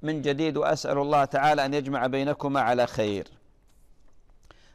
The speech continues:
آه، بتول تقول يعني، آه، آه، أوضاع، الأوضاع في سوريا كذا صعبة.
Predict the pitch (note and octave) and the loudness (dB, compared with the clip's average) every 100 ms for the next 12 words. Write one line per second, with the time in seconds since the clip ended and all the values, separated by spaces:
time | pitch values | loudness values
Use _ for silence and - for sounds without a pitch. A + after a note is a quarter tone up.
0 | - C#3+ D#3+ G3+ G#3+ B3 G3 F3+ E3+ F3 | -8 -4 -2 -2 0 0 2 0 -2 -2
1 | D#3+ C#3+ D3 C#3+ C#3 C3 B2 A#2 - A2+ | 0 0 -2 -2 -2 0 0 -2 -4 -6
2 | F2+ D#2+ D#3+ F#3 A3+ F3+ D#3 C#3 D#3+ F3 | -6 -6 -4 -2 0 -2 -4 -4 -2 0
3 | C#3+ B2 C#3 - C#3+ C#3+ C3 - C#3+ B2 | -2 -4 -8 -6 -4 -2 -2 -2 -2 -2
4 | - D#3 B2+ C3 | 0 -2 0 -2